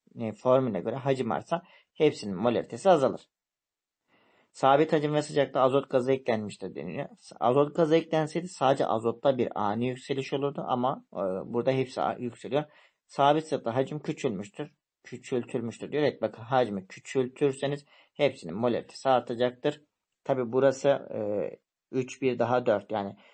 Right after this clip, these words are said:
e, burası dört K kadar artarsa burası iki K kadar artacağı için, yani burada daha çok artış olduğu için bu tarafa doğru gidecektir. Yani bunlar bir miktar azalacak, amonyak bir miktar daha artacak. Yani aradığımız cevabın C şık-,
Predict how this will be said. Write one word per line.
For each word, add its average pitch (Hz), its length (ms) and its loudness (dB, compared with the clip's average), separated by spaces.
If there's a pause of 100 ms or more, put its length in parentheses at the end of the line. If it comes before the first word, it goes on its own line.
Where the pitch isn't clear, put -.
(280)
e, 101 320 -4
burası 120 380 -4
dört 120 320 2
K 131 300 0
kadar 131 240 0
artarsa 131 480 -2
burası 117 300 -4
iki - 300 -12
K 107 240 -2
kadar - 220 -6
artacağı 113 420 -2
için, - 120 -12
yani 107 240 -2
burada 117 280 0
daha 143 280 0
çok 131 240 -4
artış 98 320 -6
olduğu 69 180 -8
için - 220 -12 (340)
bu 160 100 2
tarafa 107 360 0
doğru 127 320 -2 (280)
gidecektir. 131 680 -2 (280)
Yani 107 320 -2
bunlar 120 640 -4
bir 123 80 0
miktar 113 340 -4
azalacak, 120 480 -2
amonyak 107 480 -2
bir 143 60 -4
miktar 107 400 -2
daha 127 160 0
artacak. 113 400 -2
Yani 101 180 -4
aradığımız 101 480 -2
cevabın 131 360 2
C 131 180 0
şık-, - 220 -10